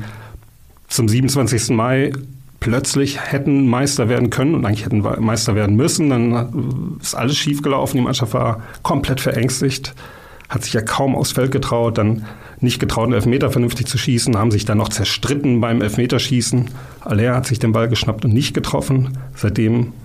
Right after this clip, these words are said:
spielt er auch überhaupt gar keine Rolle mehr beim B V B. Kann man sagen, seine Erkrankung, vielleicht ist es auch das Selbstvertrauen, was ihm abhandengekommen ist. Für Dortmund ist es wichtig, unter die ersten vier zu kommen, immer, jedes Jahr.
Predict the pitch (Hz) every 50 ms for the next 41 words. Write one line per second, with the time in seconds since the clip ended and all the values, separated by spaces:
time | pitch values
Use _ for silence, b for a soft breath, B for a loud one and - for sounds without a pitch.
0 | B B B B B B - - - 117 104 - - 151 143 113 123 127 131 131
1 | - - 110 107 104 110 120 143 160 160 151 135 135 127 123 127 127 - 143 123
2 | 123 127 127 135 131 127 B B B B B B B B B B - - 113 110
3 | 110 107 104 107 107 107 110 110 120 117 113 - - - - - - - - -
4 | - - - - - - - 104 101 110 95 120 - - - 160 160 - 170 151
5 | 160 151 139 - - - - - 123 120 113 113 113 - 123 104 - 113 110 110
6 | - 101 95 117 120 - - 131 123 - 139 139 143 131 131 127 131 - 139 113
7 | - - - - 135 135 127 117 117 - 127 123 123 123 131 - - - - -
8 | B B B B B B B B B B B B B B B B B B - -
9 | 135 110 110 110 - - - - - 147 - 113 104 131 143 143 - 156 151 147
10 | - - - - 123 123 127 127 - 127 117 120 - - 135 - - 151 139 139
11 | - 107 - 113 104 - - - - 160 143 123 110 104 107 127 127 117 - -
12 | 131 117 117 107 101 101